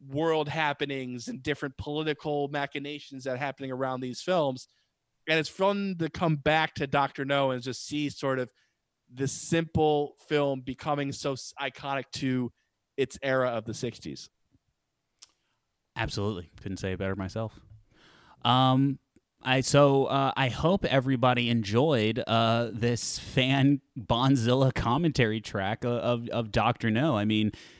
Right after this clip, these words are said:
Speaker 2: um, you know, uh, it'll be, uh, I'll, it'll be, uh,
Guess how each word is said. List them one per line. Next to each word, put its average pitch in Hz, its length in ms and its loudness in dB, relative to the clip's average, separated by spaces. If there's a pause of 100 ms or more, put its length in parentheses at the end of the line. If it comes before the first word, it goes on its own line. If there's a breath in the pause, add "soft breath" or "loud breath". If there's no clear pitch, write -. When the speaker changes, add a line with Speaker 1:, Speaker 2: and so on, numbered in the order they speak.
(140 loud breath)
Speaker 2:
um, 104 800 4
you 110 140 0
know, 104 380 0
uh, 87 240 -2
it'll 107 240 0
be, 104 320 -2
uh, 101 260 0
I'll, 98 280 -4
it'll 104 220 -2
be, 92 340 -4
uh, 87 280 -6